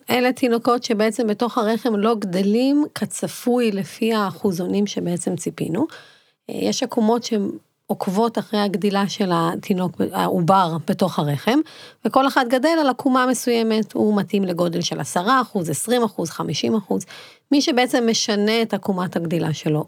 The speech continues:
או גדל בעקומה שנחשבת לפחות מאחוזון עשר, הוא תינוק שנחשב עם תינוק עם עיכוב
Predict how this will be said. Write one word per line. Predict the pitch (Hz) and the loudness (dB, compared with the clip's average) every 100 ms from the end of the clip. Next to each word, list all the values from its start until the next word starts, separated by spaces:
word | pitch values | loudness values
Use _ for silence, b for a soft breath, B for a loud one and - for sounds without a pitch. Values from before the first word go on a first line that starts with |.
| _ | _
או | 233 247 | -2 0
גדל | 220 180 214 202 | 0 0 0 0
בעקומה | 190 185 - 202 202 | -2 -4 -2 -2 0
שנחשבת | - 175 160 - 214 196 180 | -2 -6 -6 -4 -2 -4 -6
לפחות | 165 156 208 202 | -8 -4 -2 0
מאחוזון | 196 - 202 214 277 | -2 -2 0 2 0
עשר, | 349 - 262 B B B | 0 -2 -2 B B B
הוא | 294 | 0
תינוק | 277 262 285 277 | 2 2 0 0
שנחשב | 220 208 202 233 226 | -2 -2 -2 0 0
עם | 220 | 0
תינוק | - 220 226 | 0 0 0
עם | 196 | -2
עיכוב | 190 - 277 254 | -4 0 2 2